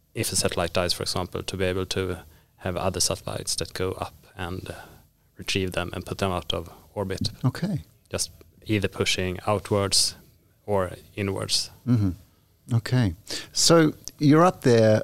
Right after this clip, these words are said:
Speaker 2: collecting data. I mean, you're not personally up there collecting data, but,
Speaker 1: No,
Speaker 2: but,
Speaker 1: yes.
Speaker 2: uh, your metal representatives in the sky are out there collecting data. What sort of data is being collected?
Speaker 1: It's all kind of data. It's, uh, we have this, uh,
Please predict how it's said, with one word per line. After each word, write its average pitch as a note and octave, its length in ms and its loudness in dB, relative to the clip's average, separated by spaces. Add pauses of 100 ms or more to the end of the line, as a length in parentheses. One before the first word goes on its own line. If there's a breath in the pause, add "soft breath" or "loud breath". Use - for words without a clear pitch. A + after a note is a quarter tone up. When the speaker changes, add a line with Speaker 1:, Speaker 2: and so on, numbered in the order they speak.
(220)
Speaker 2:
collecting A#2 440 4
data. G2+ 520 2 (280)
I B2 60 6
mean, C3+ 100 8
you're A2+ 160 6
not F#2+ 160 2
personally G#2+ 340 6
up G2 120 2
there G#2 80 4
collecting G#2 340 2
data, G#2 220 4
but, G#2 140 4
Speaker 1:
No, G2+ 60 -2
Speaker 2:
but, A2 260 4
Speaker 1:
yes. A#2+ 100 4
Speaker 2:
uh, G#2+ 180 6
your A2+ 100 6
metal B2 280 8
representatives A2 680 4
in G#2+ 60 6
the G#2+ 100 6
sky G#2+ 320 6
are G2+ 80 6
out A2 140 4
there A2 100 6
collecting A#2+ 320 4
data. A2+ 220 4
What C#3+ 300 6
sort D#3 200 6
of A#2 140 4
data A2+ 320 4
is F#2+ 100 2
being G2+ 220 4
collected? - 460 0 (1300)
Speaker 1:
It's - 400 2
all A2 180 2
kind C3 280 0
of A2+ 80 2
data. G#2 280 4
It's, G#2+ 440 4
uh, G2+ 560 6
we A2 140 2
have G#2+ 280 4
this, G2 520 4
uh, F2+ 680 2